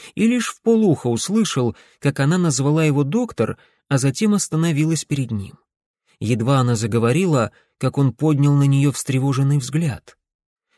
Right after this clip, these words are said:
Я мало что уловил из ее слов. Расстояние, мой нетвердый английский и негромкость ее голоса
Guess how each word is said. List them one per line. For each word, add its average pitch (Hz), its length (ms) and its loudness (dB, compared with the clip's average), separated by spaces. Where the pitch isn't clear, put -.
Я 202 200 0
мало 139 320 2
что 117 240 -4
уловил 120 400 2
из 107 100 -2
ее 113 180 0
слов. 110 480 -6
Расстояние, 123 1040 0
мой 131 180 2
нетвердый 131 560 0
английский 127 640 -2
и 135 140 -4
негромкость 135 680 0
ее 117 180 -2
голоса 117 720 -4